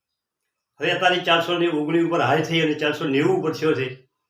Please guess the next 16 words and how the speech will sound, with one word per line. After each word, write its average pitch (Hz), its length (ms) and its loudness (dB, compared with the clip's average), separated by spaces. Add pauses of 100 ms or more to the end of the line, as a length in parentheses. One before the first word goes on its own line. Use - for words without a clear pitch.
(540)
આટલા 170 360 0
કઠિન 175 300 -2
બજારમાં 143 460 0 (840)
પણ 147 160 -6
કલ્યાણ 156 340 0
જ્વેલર્સ 135 340 -4 (1040)
લોભો 127 340 -4
ઘટ્યો 113 320 -8 (520)
નથી. 117 420 -14 (680)
હવે 180 200 0
બીજા 180 260 2
શેરની 185 260 0
વાત 175 160 2
કરો, 170 200 -2
જ્યોતિ 139 320 -4
રિસર્ચ 120 300 -10